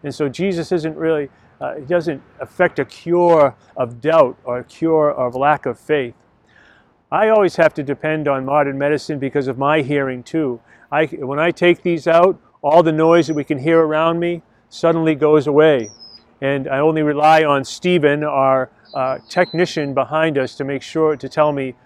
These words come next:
uh, that I need to speak more loudly, uh, speak more clearly, because right now I really can't hear a whole lot of things because of these hearing aids when they're out.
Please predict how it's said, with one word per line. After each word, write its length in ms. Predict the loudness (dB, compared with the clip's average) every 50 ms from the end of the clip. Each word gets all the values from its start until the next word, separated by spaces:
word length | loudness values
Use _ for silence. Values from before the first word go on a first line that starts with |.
| _ _ _ -8
uh, 100 | -8 -6
that 120 | -2 0 0
I 80 | 0
need 160 | 0 -2 -4 -6
to 80 | -6
speak 440 | -10 -10 -12 -6 -2 -2 -2 -2 -4 -4
more 220 | 0 2 2 2
loudly, 640 | 2 2 4 4 4 4 2 0 -4 -4 -4 -6 -8 _ _ _ _ _ -10 -8
uh, 100 | -8 -8
speak 380 | -8 -6 -2 -2 -2 -2 -2
more 160 | 0 0 0
clearly, 680 | 0 -2 -6 -4 0 2 4 4 4 4 0 -4 -6 -10 _ -8
because 260 | -4 -4 -4 -4 0
right 260 | 0 0 0 -2 -2
now 240 | -2 0 2 2 2
I 60 | 2
really 320 | 2 0 0 0 0 0
can't 320 | -2 -6 -8 -6 -6 -6 -6
hear 180 | -6 -4 -4
a 60 | -4 -6
whole 260 | -6 -6 -4 -2 0
lot 180 | 0 0 0
of 120 | -2 -4 _
things 340 | -6 -6 -4 -4 -6 -8 -10
because 400 | -12 -10 -6 -4 -4 -4 -4 -8 _ _ -20 _ _ _ -12
of 80 | -8
these 180 | -8 -8 -8 -4
hearing 320 | 0 0 2 2 0 -2
aids 260 | -2 -4 -4 -6 -8 -8
when 120 | -10 -8
they're 220 | -8 -8 -8 -4
out. 260 | -2 -2 -2 -2 -4